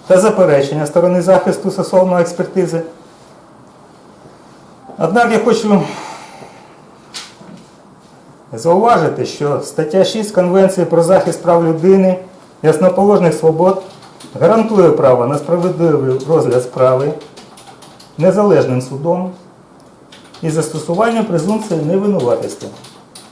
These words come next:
Тому,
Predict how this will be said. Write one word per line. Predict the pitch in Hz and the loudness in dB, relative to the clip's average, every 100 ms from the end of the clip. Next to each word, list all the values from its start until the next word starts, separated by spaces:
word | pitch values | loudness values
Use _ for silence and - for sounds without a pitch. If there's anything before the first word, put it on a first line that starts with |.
| - - - - - - - - - - - - - - - - - - - | -20 -20 -20 -20 -20 -20 -20 -20 -20 -20 -20 -20 -20 -20 -20 -20 -20 -10 -2
Тому, | 233 277 285 269 | 2 4 4 2